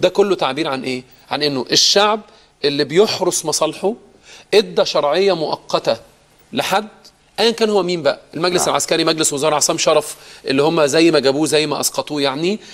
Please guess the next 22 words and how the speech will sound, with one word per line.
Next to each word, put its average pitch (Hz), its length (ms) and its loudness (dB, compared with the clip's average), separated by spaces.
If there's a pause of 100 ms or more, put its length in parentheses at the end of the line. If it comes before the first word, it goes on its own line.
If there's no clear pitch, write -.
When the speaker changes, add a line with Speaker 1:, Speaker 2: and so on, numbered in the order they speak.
(140)
Speaker 1:
وقعد 202 360 2
يراقبه 180 340 0
ويبص 156 400 0
عليه. 113 240 -4 (360)
"والله 160 300 4
اشتغلت 185 480 -2
لصالحي، 160 540 -4 (240)
حافظت - 520 0
على 160 200 0
الحقوق، 165 480 -4 (340)
آه، 131 280 4 (140)
ال-، 131 200 0
ال-، 127 500 2
اللي 147 120 0
الشهداء 156 540 2
دفعوا 180 480 0 (340)
دمائهم، 175 600 -2 (280)
آه، 127 140 0
مقابلها، 196 720 0 (240)
هندعمك 151 680 0
وهنأيدك 151 720 0
وهنقول 160 580 0